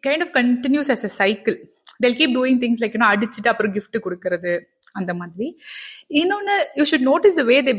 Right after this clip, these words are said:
behave when they're, uh, you know, when they're actually triggered. சாதாரணமா இருக்கும்போது எல்லாருமே நல்லா தான் இருப்பாங்க. But இந்த ட்ரிகர் ஆனதுக்கு அப்புறம் கெட்ட வார்த்தை யூஸ் பண்றது, ஸ்லட் ஷேம் பண்றது, இந்த மாதிரியெல்லாம் பண்றாங்க அப்படின்னா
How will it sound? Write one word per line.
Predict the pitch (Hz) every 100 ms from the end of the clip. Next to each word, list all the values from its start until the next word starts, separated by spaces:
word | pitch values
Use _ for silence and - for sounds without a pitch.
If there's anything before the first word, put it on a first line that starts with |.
| 202
behave | 214 277 233
when | 208
they're, | 196 196 202 - 190
uh, | 180 170 _ _ _ _ _ -
you | 247
know, | 294 - -
when | 226
they're | 214 202 202
actually | - 277 254 269 233 180
triggered. | 233 202 214 - - - _ - -
சாதாரணமா | 247 269 311 320 302 226 - - 233 277
இருக்கும்போது | - 233 240 254
எல்லாருமே | 220 233 254
நல்லா | 190 208
தான் | 208
இருப்பாங்க. | 190 185 175 165 - - - -
But | 247 - 247
இந்த | 240
ட்ரிகர் | 233 277 330 339
ஆனதுக்கு | 285 233 233
அப்புறம் | 226 277 -
கெட்ட | 247 - 294
வார்த்தை | 254 220 208
யூஸ் | 202 -
பண்றது, | - 185 190 185 -
ஸ்லட் | 226 220 -
ஷேம் | - 269 226
பண்றது, | 202 185 185 208
இந்த | 220
மாதிரியெல்லாம் | 254 285 311 302 302 311 311
பண்றாங்க | 233 226 262 240 240
அப்படின்னா | 202 180 175